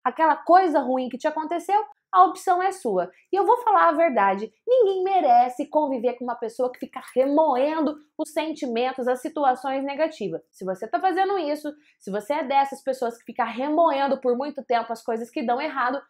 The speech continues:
presta atenção, dá uma olhadinha aí se as pessoas não estão se afastando de você, porque essa é uma consequência. Pessoas que remoem muito os sentimentos, a amargura,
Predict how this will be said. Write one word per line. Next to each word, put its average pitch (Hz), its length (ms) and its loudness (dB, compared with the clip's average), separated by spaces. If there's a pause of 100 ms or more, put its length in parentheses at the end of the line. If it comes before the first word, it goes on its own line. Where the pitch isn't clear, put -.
presta 220 380 4
atenção, 381 600 0 (220)
dá 226 140 0
uma 330 140 2
olhadinha 349 520 4
aí 311 160 0
se 311 80 -2
as 320 140 -2
pessoas 294 360 0
não 294 100 -4
estão 294 280 -4
se 277 100 -2
afastando 285 580 2
de 262 120 -4
você, 277 500 0 (280)
porque 302 420 2 (180)
essa 294 480 0
é 233 120 4
uma 277 200 0
consequência. 262 760 -4
Pessoas 311 400 0
que 311 100 -2
remoem 302 640 4
muito 311 340 -4 (300)
os 240 120 -4
sentimentos, 233 760 -4
a 208 160 4
amargura, 247 640 0